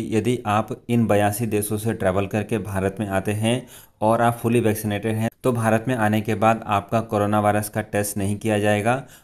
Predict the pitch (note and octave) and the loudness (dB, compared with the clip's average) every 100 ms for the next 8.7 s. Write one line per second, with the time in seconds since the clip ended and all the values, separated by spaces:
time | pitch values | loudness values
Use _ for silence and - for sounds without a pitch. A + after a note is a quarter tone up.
0 | - G#2+ A2+ A2 G#2 F#2+ B2+ A2 G2+ - | -2 2 2 2 -2 0 -2 0 0 -2
1 | A#2 A2 G2 G#2 G2 G#2 A#2+ G#2+ G2+ G2 | -4 -2 -2 -2 -2 -2 -2 -2 -2 -2
2 | G2 A#2+ - G2 G2 G2+ G2+ A2+ A2 G#2 | -2 -6 -4 -2 -2 -2 -2 -2 -2 -2
3 | G#2+ G2 F#2+ G#2 A2+ G2+ F#2 G2 G#2+ G#2+ | 0 -2 -2 -4 -2 0 0 0 0 0
4 | G#2+ C3+ C#3 - - - A2 A#2+ A#2+ B2 | 2 0 -2 -18 -12 -2 0 2 2 4
5 | B2 B2+ B2+ B2 G#2 G2+ G#2+ B2+ A2+ A2 | 2 0 0 2 4 4 2 0 0 -2
6 | A2 A2 A2+ G#2+ G#2 A2 A2+ A2+ A#2+ A#2 | -2 -2 0 2 2 0 -4 -6 -6 -2
7 | A2+ A2+ G#2+ G#2 A2+ G2 G2 G2+ G2 G#2+ | 0 2 0 0 -2 0 0 0 -2 -4
8 | G2 G2+ G2 G#2 A2+ C#3 | 0 -2 0 -2 -2 -4